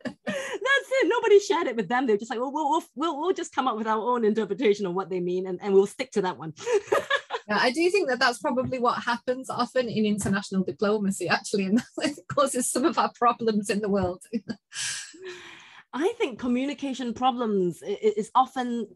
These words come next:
Speaker 1: key to a lot of issues that in any, any situation, any friendship, relationship, family, community,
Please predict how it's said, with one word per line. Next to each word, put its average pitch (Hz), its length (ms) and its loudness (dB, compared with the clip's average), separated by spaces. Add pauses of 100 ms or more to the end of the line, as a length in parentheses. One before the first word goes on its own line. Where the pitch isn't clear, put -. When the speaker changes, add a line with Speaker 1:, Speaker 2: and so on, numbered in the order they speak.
(140)
Speaker 1:
key 269 420 -4
to 233 120 -4
a 202 80 -2
lot 233 540 0
of 202 180 0 (160)
issues 180 560 0
that 170 240 -8
in 185 180 -2 (160)
any, 214 280 -4
any 185 260 0
situation, 135 580 -10
any 151 140 -8
friendship, 190 540 -6
relationship, 156 600 -8 (560)
family, 196 580 4
community, 185 920 -2